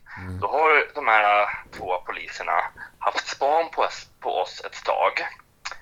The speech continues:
Speaker 2: Eh, det är lokala poliser, tror
Speaker 1: Mm.
Speaker 2: jag. Eh, och sen så kommer de här, eh, medborgargardet, eller vad vi ska kalla det, de som vaktade båten och skrämde bort oss. Förmodligen till förtret för de riktiga poliserna
Speaker 1: Mm,
Speaker 2: då.
Speaker 1: mm.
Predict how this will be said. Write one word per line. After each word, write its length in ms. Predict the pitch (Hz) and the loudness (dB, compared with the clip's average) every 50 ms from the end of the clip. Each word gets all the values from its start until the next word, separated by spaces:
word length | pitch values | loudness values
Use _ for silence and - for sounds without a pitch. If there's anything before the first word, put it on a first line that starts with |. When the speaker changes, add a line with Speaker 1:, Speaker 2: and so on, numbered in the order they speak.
| - - - - _ _ | -18 -20 -20 -20 _ _
Speaker 2:
Eh, 320 | - - 78 85 87 87 - - - - - _ | -4 -2 0 0 0 0 -2 -6 -14 -18 -14 _
det 260 | - 139 156 143 113 | 0 2 4 6 6
är 60 | 104 | 4
lokala 720 | 101 101 - 113 117 123 123 110 90 80 80 76 - - - _ | 2 0 -4 -2 -2 -2 -2 -2 -2 -2 -2 -4 -6 -10 -14 _
poliser, 480 | - 98 - - - - - - - - - _ | -14 -14 -14 -16 -20 -16 -16 -16 -16 -16 -18 _
tror 180 | - - 113 107 | -4 -2 -2 -2
Speaker 1:
Mm. 120 | 101 - | 0 -2
Speaker 2:
jag. 160 | 50 50 - - - _ _ _ - - - - - - - - - - - _ - | -2 -2 -2 -4 -8 _ _ _ -20 -18 -18 -16 -16 -16 -18 -18 -20 -20 -20 _ -10
Eh, 280 | - 104 104 101 95 - - | -6 -2 0 0 -2 -2 -4
och 100 | 120 - | -8 -10
sen 140 | - 120 113 | -8 -8 -8
så 480 | - - 127 120 113 113 110 110 - - - _ | -6 -4 -2 0 2 4 4 4 2 0 -4 _
kommer 240 | - 127 123 123 123 | -6 -4 -2 -2 0
de 80 | 120 113 | 0 0
här, 400 | 110 107 104 101 101 101 98 95 85 - 87 101 | 2 2 4 4 4 4 4 2 0 -2 -4 -6
eh, 360 | 98 95 95 92 80 73 95 | -6 -6 -6 -6 -8 -10 -10
medborgargardet, 1000 | 113 113 104 98 95 - - 101 92 95 95 101 101 104 110 110 107 101 - - | -8 -4 -4 -4 -2 -2 0 0 0 0 2 4 4 4 4 2 -2 -6 -6 -6
eller 100 | 104 101 | -6 -6
vad 120 | 98 95 95 | -6 -8 -10
vi 60 | 92 | -12
ska 160 | - - 98 | -16 -18 -10
kalla 260 | - - 92 90 90 | -4 -4 -2 -2 -2
det, 60 | 85 | -4
de 120 | 87 92 90 | -6 -6 -8
som 120 | - 101 | -6 -4
vaktade 320 | 95 92 - - - 98 95 - | -4 -4 -4 -4 -8 -8 -6 -6
båten 280 | 95 95 - - - | -8 -8 -6 -6 -6
och 60 | 110 - | -6 -6
skrämde 320 | - - 156 156 151 156 | -4 -4 -4 -4 -4 -4
bort 380 | - 226 240 - - _ - - | -4 -4 -6 -6 -8 _ -12 -10
oss. 280 | 67 - - - - - | -10 -10 -10 -12 -14 -14
Förmodligen 440 | - 117 147 196 240 233 170 131 117 | -8 -4 -2 -2 0 0 0 0 0
till 240 | - 131 120 - - | 0 -2 -4 -4 -4
förtret 520 | - - 117 - - 190 170 135 107 - - - - - - - - | -8 -8 -8 -6 -4 -2 0 0 0 -2 -6 -12 -20 -20 -16 -8 -4
för 420 | 117 104 101 101 95 90 - - - | -2 -2 0 -2 -4 -6 -6 -10 -10
de 120 | 107 101 | -10 -8
riktiga 320 | 101 98 - - - 107 104 | -6 -8 -6 -4 -2 -2 -2
poliserna 720 | - - - - 143 - - - - - 165 143 123 123 | -2 -4 -6 -6 -6 -8 -8 -6 -2 -2 0 2 2 2
Speaker 1:
Mm, 80 | 120 120 | 2 2
Speaker 2:
då. 60 | - | 2
Speaker 1:
mm. 400 | - 131 147 135 120 117 117 | -2 -2 -4 -4 -4 -2 -2